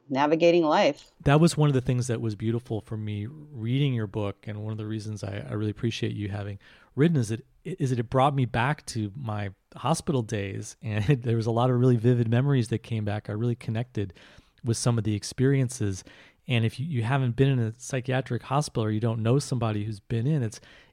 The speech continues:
Speaker 2: it's really kinda shocking the degrading and dehumanizing experiences that often happen to people, not always, but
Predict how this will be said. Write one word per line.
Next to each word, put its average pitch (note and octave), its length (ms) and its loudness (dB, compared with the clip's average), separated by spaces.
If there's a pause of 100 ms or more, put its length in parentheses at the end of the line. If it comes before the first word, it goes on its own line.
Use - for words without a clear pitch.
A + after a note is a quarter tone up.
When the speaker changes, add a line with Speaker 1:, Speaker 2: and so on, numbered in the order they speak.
Speaker 2:
it's - 240 -2
really C3 140 4
kinda A#2 220 0
shocking B2+ 760 2
the A2+ 580 -4
degrading A2+ 560 0
and G2+ 120 -4
dehumanizing G#2+ 640 -4
experiences A2+ 640 -6
that G#2+ 220 -6
often G#2 420 -6 (520)
happen B2+ 360 0
to G#2 80 -4
people, A#2+ 220 -4
not C3 160 0
always, B2+ 500 4
but G#2+ 320 -2